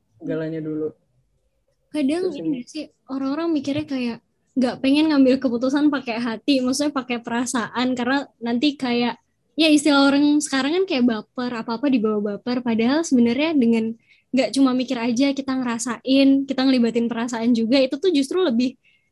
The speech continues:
Speaker 2: apa ya, lebih bisa imbang gitu loh pertimbangannya.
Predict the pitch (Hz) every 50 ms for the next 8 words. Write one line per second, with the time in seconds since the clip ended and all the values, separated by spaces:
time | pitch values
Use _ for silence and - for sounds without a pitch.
0 | _ _ _ _ - 233 233 269 277 226 175 156 - 196 - _ _ _ 262 269
1 | 240 247 262 240 254 240 - 254 - 254 262 262 262 247 247 247 247 247 247 254
2 | 262 - 311 302 285 285 277 277 262 262 - 254 247 240 226 220 220 214 220 233
3 | 247 262 269